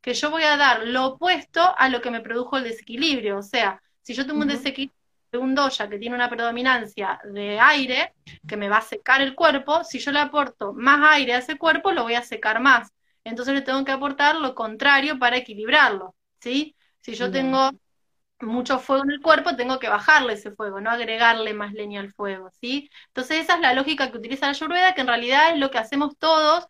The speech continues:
Speaker 1: en nuestra vida cotidiana. Tenemos frío, buscamos una fuente de calor. Tenemos calor, buscamos una fuente de frío, ¿sí? O me desabrigo. Y también esto es,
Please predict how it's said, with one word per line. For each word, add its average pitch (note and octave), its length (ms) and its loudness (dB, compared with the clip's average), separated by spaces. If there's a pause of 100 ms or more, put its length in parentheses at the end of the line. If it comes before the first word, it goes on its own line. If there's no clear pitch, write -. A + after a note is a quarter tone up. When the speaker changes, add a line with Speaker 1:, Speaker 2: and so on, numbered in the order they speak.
(260)
Speaker 1:
en A3 140 -6
nuestra A3 260 -2
vida D4 220 2
cotidiana. C4 560 0
Tenemos B3+ 420 -2
frío, E4 340 -2
buscamos B3+ 360 -2
una A#3 180 -4
fuente A3+ 300 -8
de G#3 100 -8
calor. B3 400 0
Tenemos A#3 320 -12
calor, C#4 560 2 (220)
buscamos G#3+ 420 -4
una G#3 160 -8
fuente G3+ 280 -10
de F#3 100 -14
frío, A#3 560 -4
¿sí? D4 400 -6 (360)
O G#3 140 -2
me G#3 120 -4
desabrigo. A#3 680 -2
Y B3 120 -8
también C#4+ 360 0
esto E4 240 -2
es, D4 160 -2